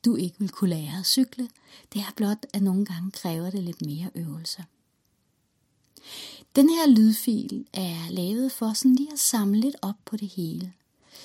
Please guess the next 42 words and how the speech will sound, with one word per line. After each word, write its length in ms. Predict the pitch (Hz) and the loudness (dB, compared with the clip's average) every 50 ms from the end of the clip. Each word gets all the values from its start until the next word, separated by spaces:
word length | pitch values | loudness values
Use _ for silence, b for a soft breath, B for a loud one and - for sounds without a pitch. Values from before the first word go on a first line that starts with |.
| B B | B B
Så 160 | - - 220 | -2 0 0
den 180 | 214 220 202 214 | 2 4 4 4
er 180 | 208 208 208 | 4 2 0
både 320 | 202 - 220 240 294 349 349 - | 0 0 0 2 2 2 0 -2
til 100 | - 262 - | -2 -4 -4
dig, 360 | - 160 - - 220 262 277 262 | -6 -12 -10 -8 -6 -6 -4 -2
som 500 | - - 262 220 202 175 143 107 - - - 214 - - _ _ - | -2 -2 -2 -2 -2 -4 -4 -6 -8 -8 -10 -12 -14 -18 _ _ -10
godt 180 | - 220 214 | -8 -8 -8
kunne 120 | - - 277 | -6 -2 2
tænke 400 | - - 254 240 247 254 - 269 | 4 6 6 8 6 6 6 4
dig, 80 | 240 214 - 214 | -4 -6 -8 -10
at, 200 | 226 _ - - _ - | -12 _ -16 -18 _ -8
åh, 340 | - 202 196 - - - - | -8 -6 -4 -6 -4 -4 -2
der 60 | 226 | 0
må 100 | 196 220 220 | 0 0 0
gerne 200 | - 202 208 226 | 0 0 0 0
ske 240 | 214 - 247 240 214 | 0 0 0 0 0
noget 200 | 202 208 208 196 | 2 2 2 2
mere, 380 | 190 190 190 196 220 262 262 - B B B B B B B B | 2 0 0 0 0 0 0 -4 B B B B B B B B
og 80 | 240 | 2
det 80 | 226 240 | 2 4
er 40 | 262 | 4
også 140 | 285 277 - | 2 2 0
til 100 | - - - | -4 -6 -8
dig, 340 | 220 - 208 226 269 277 - | -8 -8 -6 -6 -4 -4 -2
som 180 | - 277 262 | 2 4 4
sidder 420 | 247 - - 262 262 254 - 220 226 | 4 4 2 0 0 0 -2 -4 -4
med 140 | 226 - | -4 -4
sådan 180 | 214 - - 226 | -4 -2 0 0
en, 320 | 220 220 214 208 202 180 165 - | 2 2 2 0 0 -4 -6 -8
wow, 400 | 175 185 196 202 208 214 202 196 185 - | -6 -6 -4 -4 -4 -4 -4 -4 -4 -2
det 100 | 220 202 | -2 -2
her, 120 | 190 196 | -2 -2
det 180 | 185 - 202 196 | -4 -4 -6 -4
har 260 | 190 202 196 175 170 B B B B B B B B - | -4 -4 -6 -10 -12 B B B B B B B B -4
været 180 | 170 175 180 180 | -2 -2 -2 -2
bare 280 | - 185 196 214 208 - | -2 -2 -2 -2 0 4
virkelig 360 | - 214 208 - 233 220 - | 4 4 4 4 0 -2 -2
det, 60 | 196 | -4
jeg 120 | 185 180 190 | -8 -8 -8
gerne 340 | - 170 165 165 170 175 175 | -10 -10 -10 -10 -10 -10 -10
ville. 340 | 160 151 151 147 180 180 | -10 -10 -10 -12 -12 -14